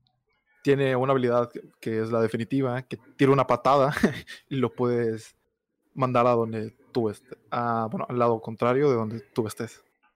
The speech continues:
Así que simplemente el insect es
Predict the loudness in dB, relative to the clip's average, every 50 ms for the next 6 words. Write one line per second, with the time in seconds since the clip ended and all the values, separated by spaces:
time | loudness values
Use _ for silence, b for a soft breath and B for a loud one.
0 | _ _ _ -20 -20 -18 -16 -14 -14 -12 -4 -2 0 2 2 2 0 0 2 2
1 | 4 4 4 2 0 -2 -4 -6 -8 -10 -10 -12 -16 _ _ _ _ _ _ _
2 | _ _ _ _ _ _ _ _ _ _ _ _ _ _ _ _ _ _ _ _
3 | -2 0 0 0 -2 -2 -2 -2 -2 0 2 2 2 2 2 -2 -6